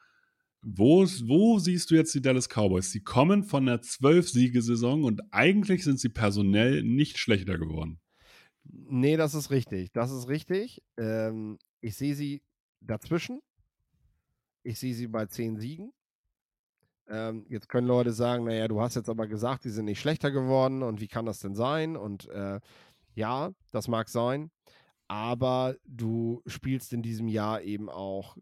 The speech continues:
Speaker 2: gegen die A F C West. Ähm, du spielst in diesem Jahr gegen die N F C West. Das sind A, viele Reisewege und B,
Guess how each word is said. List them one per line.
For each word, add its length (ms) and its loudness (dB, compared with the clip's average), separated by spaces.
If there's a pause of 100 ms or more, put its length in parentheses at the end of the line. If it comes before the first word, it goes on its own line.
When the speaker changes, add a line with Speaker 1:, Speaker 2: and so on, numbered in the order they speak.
(100)
Speaker 2:
gegen 960 -8
die 720 -8 (800)
A 40 -4
F 200 0
C 240 -8
West. 480 -8 (720)
Ähm, 520 -8
du 100 -10
spielst 420 -10
in 160 -6
diesem 320 -4
Jahr 280 -4
gegen 600 -8
die 380 -12 (420)
N 160 -6
F 100 -6
C 220 -4
West. 420 -4
Das 120 -10
sind 260 -6
A, 240 -6
viele 340 -6
Reisewege 920 -4
und 260 -4
B, 400 -4